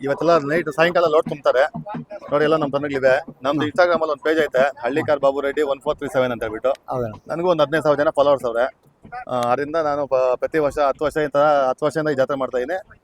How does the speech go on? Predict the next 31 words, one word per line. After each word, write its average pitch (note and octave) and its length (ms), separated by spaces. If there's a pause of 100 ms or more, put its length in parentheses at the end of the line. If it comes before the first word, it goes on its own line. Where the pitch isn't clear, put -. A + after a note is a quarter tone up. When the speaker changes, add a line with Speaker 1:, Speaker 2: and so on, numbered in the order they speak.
(140)
Speaker 1:
ಪ್ರತಿ E3 200
ವರ್ಷ F3+ 240
ಈ - 20
ಥರ F#3 120 (260)
ಮಾಡ್ಕೊಂಡು D3+ 300
ನಡ್ಕೊಂಡು C#3+ 260
ಬರ್ತಾ B2 160
ಇದೀನಿ. G#2+ 420
Speaker 2:
ಅಣ್ಣ, F3 120
ಈ F3 280
ಜಾತ್ರೆಗೆ E3 560
ತುಂಬಾ D#3+ 420
specially D3+ 560
Speaker 1:
ಹಾ. C#3+ 440
Speaker 2:
ಇದು C3 100
ತುಂಬಾ D#3+ 200
ಪುರಾತನವಾದ C#3+ 480
ಜಾತ್ರೆ. C3 260
Speaker 1:
ಹೌದಣ್ಣ. B2 600
Speaker 2:
ಈ D#3 320
ಜಾತ್ರೆಗೆ D3 380
ನೀವು C#3+ 240
ಹದಿನೈದು C3 300
ಜೊತೆ D3 160
ಹೋರಿ D3+ 220
ಕಟ್ಟಿದೀನಿ C#3 340
ಅಂತ C3 120
ಹೇಳ್ತಾ C3 180
ಇದ್ದೀರಾ. B2 200
Speaker 1:
ಹೌದಣ್ಣ, B2 280
ಹಾ. G#2 60